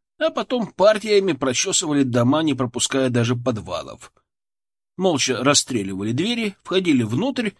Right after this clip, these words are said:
а выходили уже, неся на себе живую добычу. «Вот уроды!» — прошипел вдруг Ларионов и, рванув вперед, побежал вдоль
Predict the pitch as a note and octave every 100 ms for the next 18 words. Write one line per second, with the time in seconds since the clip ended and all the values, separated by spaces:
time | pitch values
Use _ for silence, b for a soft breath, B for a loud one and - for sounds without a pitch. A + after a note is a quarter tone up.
0 | _ _ _ _ - C#3 F#3 G#3+ B3 C4
1 | G3+ E3 A3 D#3 - G3+ F3+ B2+ C3 E3+
2 | B2 A#2+ C#3 C#3+ B2+ A#2+ G2 E2+ - -
3 | - - _ _ _ _ _ - E2 E2+
4 | G2 - G#2+ A2 A#2 B2+ G2 D#2+ F2+ E2+
5 | - _ _ _ _ _ C#3 D3 F#3 F3+
6 | D3 A#2+ C3 C3 B2 D#3 F3+ B3+ C4 A#3
7 | b b b _ - F#3 C4 A3 G#3 G#3
8 | B2+ - - D#3 G#3+ - D#3+ D3 C#3+ F#3
9 | C3+ D#3+ F3